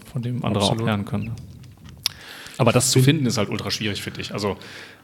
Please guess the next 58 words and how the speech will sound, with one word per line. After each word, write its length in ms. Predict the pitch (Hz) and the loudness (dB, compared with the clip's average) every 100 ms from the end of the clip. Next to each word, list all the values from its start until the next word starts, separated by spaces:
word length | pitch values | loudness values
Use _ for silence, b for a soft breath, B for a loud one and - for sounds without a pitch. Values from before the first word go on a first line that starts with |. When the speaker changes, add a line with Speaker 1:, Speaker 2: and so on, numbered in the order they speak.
| _ - | _ 0
Speaker 1:
das 140 | 104 | 2
ist 140 | 113 | 4
ja 120 | 113 101 | 4 6
wirklich 420 | 110 107 - - - | 4 4 2 -2 -2
Speaker 2:
Also 140 | 104 | 0
ich 100 | 107 | 4
glaub, 200 | 127 113 | 2 2
man 80 | 120 | 2
kann's 240 | - 120 | 2 4
auch 100 | 131 | 4
nicht 220 | 123 - | 4 2
planen. 400 | - 104 101 131 131 | 0 0 4 4 2
Speaker 1:
Nee. 100 | 101 - 120 | -4 -2 2
Speaker 2:
Ähm, 480 | 117 113 113 113 101 - | 4 6 6 4 0 -2
das 140 | - 110 | 2 4
ist 160 | 110 | 6
wirklich 240 | 123 120 131 | 4 4 6
so. 80 | 131 | 4
Ich, 320 | 127 127 - | 2 -4 2
ich 140 | 143 | 2
glaub, 240 | - 143 143 | 6 4 6
was 160 | 139 | 6
uns 180 | 139 135 | 6 4
hilft, 360 | 143 160 175 - | 6 6 6 4
ist, 200 | 151 - | 4 8
wenn 120 | 139 | 8
man, 200 | 135 127 | 8 6
wenn 120 | 123 | 6
man 100 | 120 | 4
vorbereitet 680 | 113 127 135 165 156 151 165 | 4 6 6 8 6 4 4
ist, 160 | 175 165 | 4 6
also 140 | 131 | 8
wenn 100 | 127 | 8
man 100 | 127 | 6
die 80 | 120 | 4
Prozesse 580 | 127 127 131 131 131 104 | 6 6 6 4 4 6
hat, 240 | 147 165 | 6 6
wenn 120 | 123 | 4
man 80 | 120 | 4
sich 160 | 117 127 | 4 4
schon, 300 | 131 131 131 | 6 6 6
schon 460 | - 127 123 120 - | 4 4 4 0 2
thematisch 680 | 127 120 117 143 175 165 | 6 6 6 6 6 4
mit 140 | 151 139 | 4 4
dem 140 | 135 | 2
Thema, 920 | 131 131 131 127 127 123 120 113 113 - | 4 4 6 6 4 2 -2 -2 -2 2
äh, 40 | |
oder 160 | 120 117 | 2 4
wenn 100 | 117 | 0
man 60 | |
sich 140 | 110 - | 0 0
schon 120 | 117 | 0
mal 100 | 113 | 0
befasst 480 | - - 135 131 - | -2 2 4 4 4
hat 140 | 165 | 4
mit 160 | 165 160 | 4 4
dem 140 | 156 | 2
Thema, 400 | - 156 165 175 | 4 6 6 2